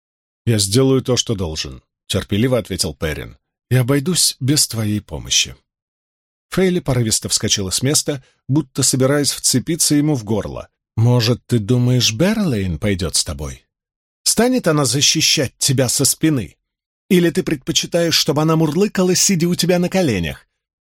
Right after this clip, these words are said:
Заправь рубаху, ты, олух волосатый! Почему это у тебя такая темень? Может, от того, что Берлейн нравится полумрак? Как же дождешься ты от нее помощи против чад света?»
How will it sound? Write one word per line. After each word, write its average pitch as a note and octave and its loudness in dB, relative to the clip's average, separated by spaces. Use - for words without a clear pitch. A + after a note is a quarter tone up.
Заправь D3+ 0
рубаху, D3 0
ты, D#3+ 2
олух C#3 0
волосатый! B2+ 0
Почему G3+ 2
это B2 -2
у A2 -4
тебя G3 0
такая D3+ -2
темень? E2+ -2
Может, D#3+ 2
от - -10
того, D#3+ 0
что D#3 0
Берлейн E3 2
нравится E3 0
полумрак? E3 0
Как C3 0
же - 0
дождешься A2+ 0
ты A2 -6
от G#2 -6
нее A#2+ 2
помощи G#2 -2
против - -6
чад G#2+ -2
света?» F#2 -2